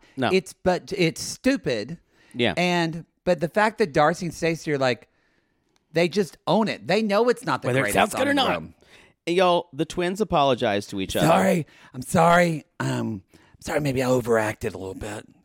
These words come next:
Speaker 2: And Stacey never apologizes,
Speaker 1: No,
Speaker 2: and
Speaker 1: no.
Speaker 2: she did.
Speaker 1: Well, she,
Speaker 2: She did.
Speaker 1: she did say, she did, Stacey does say, "Yep, sorry we, um, sorry we did that photo shoot. Just wasn't, wasn't,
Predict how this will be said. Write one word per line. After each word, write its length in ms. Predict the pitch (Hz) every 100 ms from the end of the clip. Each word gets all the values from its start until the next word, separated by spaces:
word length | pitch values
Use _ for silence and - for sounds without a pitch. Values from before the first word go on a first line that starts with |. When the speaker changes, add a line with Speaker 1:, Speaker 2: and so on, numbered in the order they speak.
| -
Speaker 2:
And 200 | 147 143
Stacey 580 | - - 160 196 - 107
never 520 | 98 87 98 127 92
apologizes, 840 | 85 - 73 92 120 92 - 92 -
Speaker 1:
No, 40 | 117
Speaker 2:
and 40 |
Speaker 1:
no. 60 | 101
Speaker 2:
she 240 | - 175 160
did. 420 | 110 135 185 185
Speaker 1:
Well, 260 | 262 254 - _
she, 220 | - - 220
Speaker 2:
She 100 | 180
did. 180 | 220
Speaker 1:
she 100 | 466 440
did 160 | 233 220
say, 140 | 214
she 160 | - -
did, 160 | 170 143
Stacey 320 | 175 170 160
does 220 | 151 156
say, 220 | - 110 - _ _
"Yep, 180 | - 196 _
sorry 320 | - 185 170
we, 180 | 160 147
um, 280 | 120 95 85 -
sorry 180 | 175 175
we 80 |
did 120 | 165 143
that 100 | 120
photo 180 | 110
shoot. 300 | 85 - 80 - _ -
Just 200 | 113 110
wasn't, 280 | 131 107 98 _ _
wasn't, 300 | 104 104 104